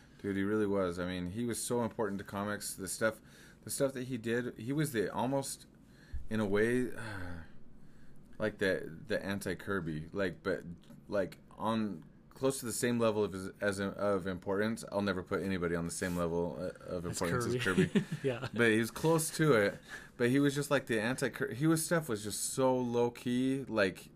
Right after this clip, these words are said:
Speaker 1: um, I mean, he definitely had, um, like, some action and feeling in his panels, but his char-, you know, the way he drew was just so, um,
Speaker 2: It wasn't
Speaker 1: I don't
Speaker 2: so
Speaker 1: know how to say it.
Speaker 2: exaggerated.
Speaker 1: It wasn't in your face, yeah,
Speaker 2: Yeah.
Speaker 1: like Kirby was, yeah.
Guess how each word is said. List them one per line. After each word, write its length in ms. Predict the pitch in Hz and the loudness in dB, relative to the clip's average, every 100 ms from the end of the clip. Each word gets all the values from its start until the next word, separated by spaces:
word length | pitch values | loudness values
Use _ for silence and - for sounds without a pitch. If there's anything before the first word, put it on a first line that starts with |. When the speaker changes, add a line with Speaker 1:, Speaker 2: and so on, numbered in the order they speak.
| - - | -14 -4
Speaker 1:
um, 580 | 95 95 92 87 80 - - - - - | -2 0 0 -2 -4 -8 -20 -20 -10 2
I 60 | |
mean, 160 | 131 135 | 4 4
he 100 | 127 | 2
definitely 560 | 117 139 151 151 123 | 2 2 2 -2 -2
had, 420 | 101 110 110 98 - | -2 0 -2 -2 -6
um, 520 | 101 104 95 80 80 73 - - - - - | -4 -2 -2 -4 -8 -10 -18 -20 -20 -20 -8
like, 380 | 98 85 76 - | -4 -4 -4 -10
some 480 | - 98 87 85 73 - - - - | -10 -6 -4 -6 -8 -16 -20 -20 -4
action 400 | 95 98 - 101 | -4 -2 -4 -6
and 80 | 82 | -6
feeling 360 | - 104 120 | -2 0 2
in 80 | 113 | 0
his 120 | 98 | -2
panels, 480 | - 98 110 123 131 - - - - | -4 -4 0 -2 -4 -10 -20 -20 -6
but 120 | 107 | 0
his 160 | 101 98 | 2 2
char-, 400 | - 113 107 98 | 2 2 4 0
you 200 | 104 110 | -4 -2
know, 280 | 101 95 98 - - - | 0 -2 -4 -10 -20 -10
the 80 | 101 | 0
way 180 | 104 131 | 4 4
he 180 | 131 117 | 2 -2
drew 280 | 104 110 113 | 2 2 4
was 220 | 104 101 | 0 -2
just 280 | 98 - - | -6 -4 0
so, 380 | 104 107 107 | 2 4 4
um, 560 | 92 101 95 90 82 78 - - - - - - - - - - - | 2 0 0 0 -2 -6 -12 -20 -20 -20 -14 -12 -12 -20 -20 -20 -8
Speaker 2:
It 60 | 127 | -2
wasn't 220 | 151 170 | 0 2
Speaker 1:
I 20 | |
don't 40 | 127 | 4
Speaker 2:
so 60 | |
Speaker 1:
know 60 | 151 | 4
how 60 | |
to 60 | 113 | 2
say 120 | 123 120 | 4 4
it. 60 | |
Speaker 2:
exaggerated. 480 | 123 117 113 104 98 | 4 2 0 0 0
Speaker 1:
It 80 | 131 | 4
wasn't 280 | 131 139 135 | 6 4 2
in 60 | |
your 100 | 123 | 2
face, 420 | 107 123 98 82 - | 2 4 4 4 2
yeah, 140 | 104 | 4
Speaker 2:
Yeah. 80 | 117 | 4
Speaker 1:
like 100 | 104 | 2
Kirby 300 | 101 85 80 | 0 0 0
was, 300 | 80 78 - | -2 -2 0
yeah. 240 | 92 76 | 0 0